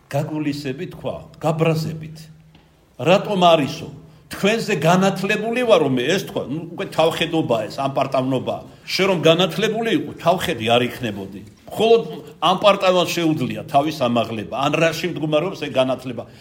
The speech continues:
ციტატების უხვად მოტანაში, გულსგარე? აიმეო, თქვენზე განათლებული ვართ და ხალხი თქვენ გისმენთ და მე არ მისმენთ. რა უნდა უთხრა ამ საცოდავს? თან კარგ ხასიათზე ვარ. აი ესე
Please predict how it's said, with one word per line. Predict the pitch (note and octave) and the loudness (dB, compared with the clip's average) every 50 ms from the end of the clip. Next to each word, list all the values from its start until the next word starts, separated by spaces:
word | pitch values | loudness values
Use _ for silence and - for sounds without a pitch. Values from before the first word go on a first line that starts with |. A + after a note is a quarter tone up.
| - _ - | -20 _ -14
ციტატების | - - G3 - F3+ E3+ E3+ F3+ F3 E3+ G3 F3 - | -10 -8 -4 -2 -2 -2 -2 -4 -8 -8 -8 -6 -6
უხვად | D#3+ D3+ - D#3+ D#3 D3+ D3+ C#3+ | -6 -4 -2 -2 -2 -2 -2 -4
მოტანაში, | C3+ C#3+ C#3 C#3+ B2+ A#2 G#2+ G#2 - - - G3 G3+ F3 - F#2 | -4 -2 0 0 -2 -2 -2 -6 -10 -12 -10 -8 -8 -8 -8 -4
გულსგარე? | A#2 D3 C#3 - - - A2+ G#2 G#2 B2+ F3+ G3+ E3 - - - - - - - - | -2 -2 0 -2 -2 -6 -8 -8 -6 -4 -4 -4 -4 -6 -10 -16 -20 -20 -20 -20 -10
აიმეო, | - B2 B2 B2+ C3+ C3+ C3+ C3+ B2 G#2+ - - - - - - - - | -4 0 0 2 2 2 2 0 0 -2 -4 -8 -12 -16 -18 -20 -20 -20
თქვენზე | - - D3 D3 D3 C3+ - B2 - | -12 -6 -4 -2 -2 -2 -4 -6 -8
განათლებული | - - A#2 A#2+ C#3 C#3+ - C#3 - D#3 F3 F3+ F#3+ G#3 A3 A#3 A#3+ | -8 -6 -6 -4 -4 -4 -6 -6 -8 -10 -10 -10 -10 -10 -10 -10 -8
ვართ | A3 F3+ B2+ - - - - - - - - _ _ _ - | -4 -4 -4 -6 -6 -12 -20 -20 -20 -20 -20 _ _ _ -14
და | - G#2+ F#2+ - - _ _ - _ | -12 -12 -12 -14 -18 _ _ -20 _
ხალხი | - - - G#3 A3+ G#3 - - B2 - | -8 0 2 2 2 2 -2 -8 -14 -16
თქვენ | - - - F3 F#3 F3 D3+ | -14 -10 -6 -6 -4 -4 -4
გისმენთ | E3 F#3 - - - G3+ G#3 F#3+ | -4 -6 -6 -8 -10 -10 -8 -6
და | - A#3+ | -4 -2
მე | A3 G3 C#3+ C#3+ | 0 0 2 2
არ | C3+ B2+ C3 | 2 0 0
მისმენთ. | B2 A#2+ A2+ - - A2 F#2+ F2+ - - - - - - - | -2 -6 -6 -8 -10 -12 -14 -14 -14 -18 -18 -18 -18 -16 -8
რა | A#2 D3+ G3+ A#3 | -4 -2 0 0
უნდა | B3 A#3+ G#3+ G3+ F#3 | -2 -2 -2 -2 -2
უთხრა | C3+ A#2+ G2 - - B2+ A#2+ | -2 -2 -4 -8 -10 -10 -10
ამ | A#2 G#2+ | -10 -10
საცოდავს? | - - A#2+ A#2 - - G#2 E2+ E2 D#2+ - - - - - - - - | -10 -12 -12 -12 -12 -12 -12 -12 -14 -16 -18 -18 -20 -20 -20 -20 -20 -16
თან | - F#3 G#3 G#3+ | -12 -12 -12 -8
კარგ | - C#3+ B2+ - - | -6 -6 -6 -6 -8
ხასიათზე | - B2+ A2+ - - A2+ A2 G#2 - - G2+ | -10 -10 -10 -10 -12 -14 -14 -14 -14 -14 -16
ვარ. | F#2 F#2 F2+ F2 - - - - - - - - - | -16 -16 -18 -20 -20 -20 -20 -20 -20 -20 -20 -18 -12
აი | - - G#3+ | -10 -10 -8
ესე | F#3+ D3+ - B2+ | -10 -10 -12 -14